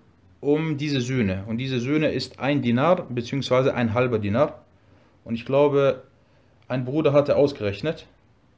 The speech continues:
wie viel das ist. Vielleicht kann er uns nochmal daran erinnern, wenn man das heute in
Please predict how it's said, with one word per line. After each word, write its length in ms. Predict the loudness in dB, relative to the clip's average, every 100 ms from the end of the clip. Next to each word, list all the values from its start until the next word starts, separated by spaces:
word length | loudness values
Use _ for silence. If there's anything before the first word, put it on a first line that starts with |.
| _ _
wie 160 | -14 -8
viel 200 | -4 -2
das 160 | -2
ist. 300 | -4 -8 -14
Vielleicht 340 | -4 -2 -2 -2
kann 120 | -4
er 60 |
uns 180 | -4 -6
nochmal 260 | -6 -4 -2
daran 200 | 0 0
erinnern, 440 | -2 -2 -2 -4 -16 _ _ _ _ _ _
wenn 100 | -8
man 160 | -4 -2
das 300 | -2 -4 -8
heute 520 | -2 -2 0 -2 -2 -6 _
in 340 | -8 -4 -4